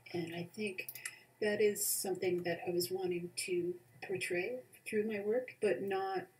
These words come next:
sensationalized. I wanted the whole body of work to be really respectful, like, a very calming sort of healing space.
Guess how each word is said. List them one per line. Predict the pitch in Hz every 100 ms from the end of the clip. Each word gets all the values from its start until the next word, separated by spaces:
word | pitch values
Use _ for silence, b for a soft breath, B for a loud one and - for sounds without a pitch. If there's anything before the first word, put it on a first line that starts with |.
| -
sensationalized. | - 208 196 208 208 - 147 - - - - -
I | 202
wanted | 190 190 190 -
the | 180
whole | 196 180 156 - - _ _ -
body | 190 170 - - - - _ -
of | 170 165
work | 170 127 - - - B B -
to | -
be | 214 202
really | 202 202 190
respectful, | 180 175 - 175 - - - - - -
like, | 175
a | 190 180
very | 185 180 175 180 170 156 - -
calming | 233 208 208 196 170 139 127
sort | - - -
of | 175 - - -
healing | - 214 196 180
space. | - 175 220 285 - -